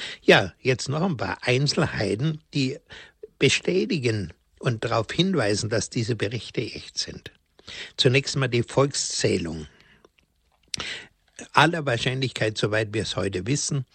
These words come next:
hat es mehrere, äh, örtliche Volkszählungen gegeben, aber dann später auch mal eine große unter Aug-, Augustus.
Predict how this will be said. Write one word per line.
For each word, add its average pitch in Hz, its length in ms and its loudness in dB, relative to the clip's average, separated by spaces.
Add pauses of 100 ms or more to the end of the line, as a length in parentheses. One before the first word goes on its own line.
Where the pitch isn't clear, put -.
(180)
hat 107 220 -4
es 107 240 0
mehrere, 131 800 0 (460)
äh, 98 360 0 (100)
örtliche 156 560 2
Volkszählungen 156 1000 -2
gegeben, 156 560 -2
aber 120 220 0
dann 131 280 0 (120)
später 156 760 0
auch 117 240 0
mal 131 240 0
eine 110 260 0
große 120 540 0 (300)
unter 113 240 2
Aug-, 104 340 -6
Augustus. 104 760 0